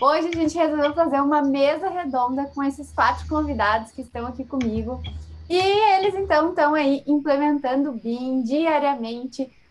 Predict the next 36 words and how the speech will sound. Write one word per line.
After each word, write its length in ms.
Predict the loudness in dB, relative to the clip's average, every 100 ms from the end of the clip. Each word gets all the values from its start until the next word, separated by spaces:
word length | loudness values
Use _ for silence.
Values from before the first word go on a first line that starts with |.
| 0
passando 480 | 0 4 2 2 0
por 240 | -2 -2
todos 340 | 2 0 0 -4
os 280 | -4 -4
desafios 960 | -4 -2 0 0 -2 -2 0 2 0 -2
e 40 |
encontrando 640 | -2 -2 -2 0 -2 0 0
novas 380 | 0 0 -4
soluções 720 | -6 -6 -6 -4 0 0 0 -6 _ _ -4
a 100 | -2
cada 360 | 0 2 2
dia. 400 | 0 -2 -4 -4 -8 _ _
Então, 380 | -2 2 4 4
por 140 | 2 2
isso 220 | 0 0
que 60 |
a 60 | 0
gente 220 | 2 2
resolveu 400 | 0 2 2 0
trazer 500 | 0 -4 0 0 -2 -8 _ -8
especialistas 1160 | -8 0 0 4 4 4 4 0 0 -2 -2
pra 200 | 0 0
vir 200 | 2 2
conversar 500 | 2 2 0 0 0
com 100 | 0
vocês 460 | -2 -4 -2 -2 -2
e 80 | -4
trazer 460 | -8 -4 -4 -4 -8 _ -4
as 380 | -2 -2 -6 -18 -6
melhores 540 | -2 2 6 4 4 0
soluções 720 | 0 -2 -4 -2 -2 -2 -6
que 100 | -8
eles 220 | -6 -6
estão 340 | -4 0 2
adotando 600 | 2 2 0 0 -2 0
hoje. 300 | 0 -2 -4